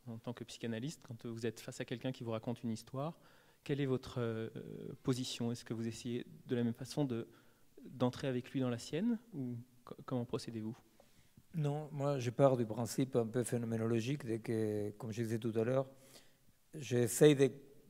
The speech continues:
Speaker 2: de, d'être tous les deux d'accord qu'on est tous les deux face à un truc. Euh,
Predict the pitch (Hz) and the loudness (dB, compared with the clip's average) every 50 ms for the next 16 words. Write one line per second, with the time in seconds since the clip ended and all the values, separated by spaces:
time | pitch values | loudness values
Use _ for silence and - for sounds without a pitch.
0 | 160 143 117 107 113 113 113 110 113 110 110 110 110 110 110 110 110 107 107 110 | -12 -10 -6 -4 0 0 2 2 2 2 0 0 -2 -2 -4 -4 -6 -6 -8 -10
1 | 113 113 113 - - - 127 113 131 131 - 131 127 - 139 131 131 123 127 135 | -10 -12 -14 -14 -16 -14 -2 0 0 2 2 0 0 0 0 0 0 2 2 2
2 | 123 123 113 104 - 139 143 147 147 - - - 120 117 120 120 104 - 143 135 | 2 2 0 2 4 4 4 4 4 0 -4 -4 -4 -2 -2 -4 0 2 4 4
3 | 135 123 131 143 151 147 - 135 131 143 143 143 - - - - - - - _ | 4 6 6 4 2 2 4 4 6 6 6 4 -4 -12 -16 -20 -20 -20 -20 _
4 | _ - - _ - 123 123 127 127 - - 143 131 117 - - - - - - | _ -20 -20 _ 0 2 2 2 2 0 -2 -2 -2 -4 -4 -10 -16 -18 -20 -20
5 | - _ _ _ _ _ _ _ _ _ _ _ _ - - _ - - _ _ | -20 _ _ _ _ _ _ _ _ _ _ _ _ -20 -20 _ -20 -20 _ _
6 | _ _ - - 120 120 117 110 | _ _ -10 -6 -2 -2 0 0